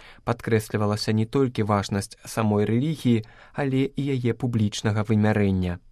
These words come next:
Удзельнікі форума прыйшлі да высновы, што тэма міра для Еўропы з'яўляецца як ніколі актуальнай і тэрміновай.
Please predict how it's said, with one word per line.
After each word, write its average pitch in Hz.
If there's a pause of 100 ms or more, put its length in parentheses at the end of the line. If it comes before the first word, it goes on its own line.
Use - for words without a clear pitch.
(720)
Удзельнікі 101
форума 113
прыйшлі 101
да 101
высновы, 127 (260)
што -
тэма 110
міра 120
для 107
Еўропы 104
з'яўляецца 127
як 123
ніколі 113
актуальнай 110
і 117
тэрміновай. 101